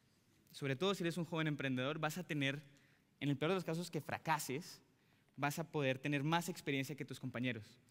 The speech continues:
Así como cuando mis ex-, mis compañeros se gra-, se graduaron en el dos mil nueve y no tenían más opciones de trabajo,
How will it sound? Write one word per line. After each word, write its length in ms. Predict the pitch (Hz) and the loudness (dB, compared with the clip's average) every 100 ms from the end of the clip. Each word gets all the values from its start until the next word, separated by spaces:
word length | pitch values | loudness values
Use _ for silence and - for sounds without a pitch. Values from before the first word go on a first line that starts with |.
| - - - | -20 -18 -10
Así 260 | 135 160 | 0 0
como 240 | 147 143 127 | 2 -2 0
cuando 180 | 131 127 | 0 0
mis 160 | 127 | 0
ex-, 240 | 135 - - | -4 -8 -4
mis 220 | 139 131 | -2 -2
compañeros 460 | 143 135 143 143 | -2 2 2 2
se 120 | 139 123 | 0 0
gra-, 340 | 123 131 127 | 2 2 0
se 160 | - 135 | -4 -4
graduaron 500 | 123 127 147 147 131 | 0 4 4 4 2
en 80 | 123 | 0
el 100 | 120 | 0
dos 140 | 120 | 0
mil 160 | 127 143 | 2 2
nueve 220 | 151 127 | 2 0
y 20 | |
no 120 | 120 | -2
tenían 220 | 131 139 143 | -2 0 0
más 200 | 151 151 | -2 -4
opciones 280 | 151 147 | -6 -4
de 100 | 135 | -4
trabajo, 460 | 135 143 151 170 | -2 0 0 -2